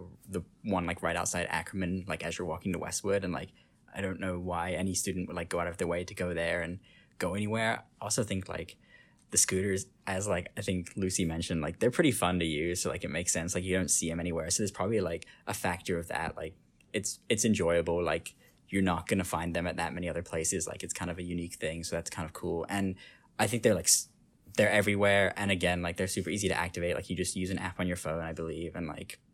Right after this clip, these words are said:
you can just kinda dump 'em anywhere. Like, it's not like you have to find a specific place to, like, park them or anything. Like, it really requires, like, no effort at all from the student,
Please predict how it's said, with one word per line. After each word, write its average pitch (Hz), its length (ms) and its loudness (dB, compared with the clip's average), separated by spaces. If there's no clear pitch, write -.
you 92 120 -8
can 101 120 2
just 95 140 2
kinda 98 160 2
dump 85 260 -4
'em 90 100 0
anywhere. 90 340 4
Like, 85 120 -4
it's 95 60 -4
not 92 100 -2
like 95 120 -4
you - 60 2
have - 80 -2
to - 60 -4
find 92 320 -2
a 95 40 -2
specific 95 540 0
place 92 300 0
to, - 100 -4
like, 85 180 -6
park 95 240 0
them 92 160 0
or 90 40 -2
anything. 92 460 0
Like, 85 160 -6
it 123 160 6
really 107 300 6
requires, 90 500 -2
like, 85 180 -4
no 90 280 0
effort - 320 -4
at - 60 -4
all 85 160 -2
from 95 140 -6
the 90 80 -4
student, 73 440 -6